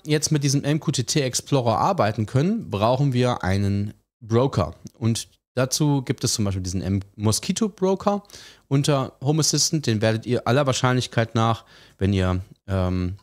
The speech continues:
Zigbee to, to M Q T T installiert habt, schon installiert haben. Oder auch wenn ihr andere Tools habt, die mit M Q T T interagieren.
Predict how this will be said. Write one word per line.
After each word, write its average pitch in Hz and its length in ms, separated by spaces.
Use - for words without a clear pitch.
Zigbee 143 320
to, 110 140
to - 120
M 110 240
Q 101 120
T 92 120
T 131 240
installiert 127 500
habt, - 280
schon 117 500
installiert 95 600
haben. 160 440
Oder 110 180
auch 95 120
wenn 98 120
ihr 95 120
andere 156 500
Tools 165 400
habt, - 240
die 131 60
mit 127 140
M 131 220
Q 135 100
T 117 160
T 127 260
interagieren. 113 720